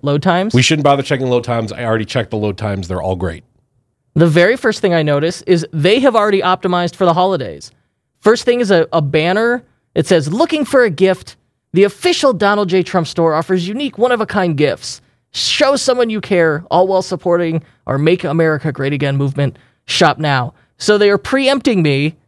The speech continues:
Speaker 1: They've got the seasonal message. They say, "Shop now." So far, doing a good job. Then the second one is Made in the U S A, shop youth.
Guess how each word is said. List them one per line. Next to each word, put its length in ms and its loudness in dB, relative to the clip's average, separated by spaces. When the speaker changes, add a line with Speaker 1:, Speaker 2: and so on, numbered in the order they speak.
Speaker 1:
They've 120 4
got 140 2
the 80 0
seasonal 420 -2
message. 420 0
They 120 2
say, 260 -4
"Shop 300 0
now." 400 -2
So 240 4
far, 300 2
doing 340 -2
a 40 -2
good 160 0
job. 360 0
Then 200 2
the 60 -2
second 280 2
one 140 0
is 120 0
Made 220 2
in 80 -2
the 100 -2
U 140 4
S 140 -2
A, 300 2
shop 340 -4
youth. 500 -2